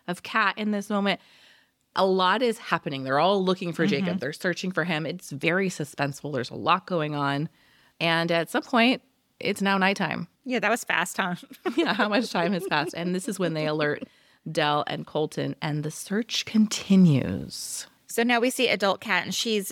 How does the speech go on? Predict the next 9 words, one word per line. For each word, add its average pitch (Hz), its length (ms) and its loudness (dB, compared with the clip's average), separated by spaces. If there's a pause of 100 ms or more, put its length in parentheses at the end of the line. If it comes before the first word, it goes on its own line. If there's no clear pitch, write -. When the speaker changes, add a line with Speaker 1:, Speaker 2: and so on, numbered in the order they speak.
Speaker 2:
uh, 180 420 2
walking 220 520 2
to 233 120 -2
the 185 100 2
cliff - 460 -4
area 180 520 2
looking 220 380 -2
for 196 220 0
Jacob 185 420 0